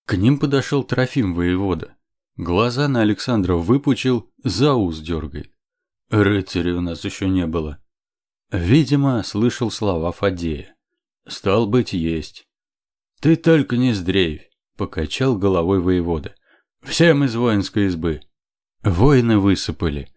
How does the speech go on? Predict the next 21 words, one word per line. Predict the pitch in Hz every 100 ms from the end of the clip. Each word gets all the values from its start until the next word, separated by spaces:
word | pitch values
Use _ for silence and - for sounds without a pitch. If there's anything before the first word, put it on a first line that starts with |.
| _ -
Каждый | 143 147 135
своего | 127 123 127 120 127
коня | - 107 95 104
под | 98 90 85
узцы | 82 - 131
взял, | 107 107 107 101 - _
встали | - 139 143 90
шеренгой, | - 80 87 104 101 95 - -
заняв | 85 85 85 117
всю | - 151
небольшую | 135 87 82 - 98
площадку | 90 80 - 104 - 95
перед | 101 95 -
церковью. | 131 85 - 71 71 - _ _ _
Князь | 95 95 139 135
вышел | 110 127 110
из | 92 -
терема | 113 117 113 95
в | 82
боевом | 92 95 107
облачении, | 92 82 78 - 110 107 101